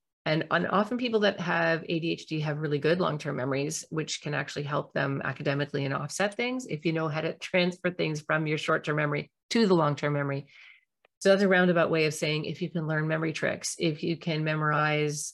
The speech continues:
I don't know, I have to go upstairs, I have to get the laundry, I have to grab my keys, I have to get my running shoes for the gym after. And then what you do is you pick the first letter of each of those things, and then you make a weird little rhyme or a sentence.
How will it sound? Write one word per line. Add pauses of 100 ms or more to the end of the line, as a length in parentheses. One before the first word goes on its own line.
I
don't
know,
I
have
to
go
upstairs,
I
have
to
get
the
laundry,
I
have (100)
to
grab
my
keys,
I
have
to (680)
get
my
running
shoes
for
the
gym
after. (360)
And
then
what
you
do
is
you
pick
the
first
letter
of
each
of
those
things,
and
then
you
make (100)
a
weird
little
rhyme (340)
or
a
sentence.